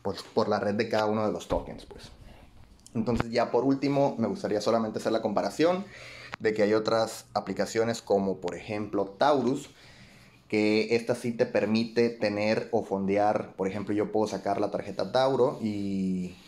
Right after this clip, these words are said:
fondear directamente con Bitcoin y gastarme ese dinero en pesos mexicanos usando la tarjeta. De igual manera si yo compro Bitcoin en Tauros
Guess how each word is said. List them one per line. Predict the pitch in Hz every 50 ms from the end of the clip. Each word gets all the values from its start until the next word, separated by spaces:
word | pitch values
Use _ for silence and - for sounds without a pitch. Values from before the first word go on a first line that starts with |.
| - - - - - - -
fondear | - 117 110 104 101 107 107 107 107 107 113
directamente | 117 110 104 95 - 113 110 107 107 113
con | - 120 117 117
Bitcoin | 117 120 117 - - 139 127 120
y | 110
gastarme | 101 98 - - 98 98 104 101
ese | - 110 107
dinero | 104 101 98 98 101 107 107 107
en | 104 101 95 95
pesos | 101 98 101 101 104
mexicanos | 104 95 113 95 - 110 110 117 113
usando | 110 - - 92 92 92
la | 92 87
tarjeta. | - - 95 - - 123 123 - - 76 - - - - - - - - - - -
De | 113 113
igual | 107 107 104 107
manera | 117 113 113 113 120 117
si | - 113 107
yo | 107 110 110 107 -
compro | - 117 117 123 123 120 120 120 117
Bitcoin | 120 123 123 123 - - - 101 98 95 87
en | - 98 95 95 95
Tauros | - 117 127 139 127 104 107 110 110 - -